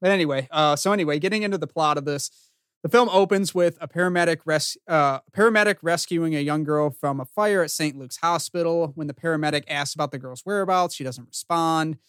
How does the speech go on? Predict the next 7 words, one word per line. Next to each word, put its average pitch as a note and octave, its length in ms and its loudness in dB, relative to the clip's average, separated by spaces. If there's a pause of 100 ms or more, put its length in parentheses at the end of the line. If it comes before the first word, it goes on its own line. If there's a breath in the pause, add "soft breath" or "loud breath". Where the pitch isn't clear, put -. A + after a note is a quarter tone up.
(440)
Then G#3+ 140 4
the G#3+ 80 2
film G#3 240 2
cuts - 440 -2
to E3 240 2
undergraduate E3 520 0
student D3+ 320 -4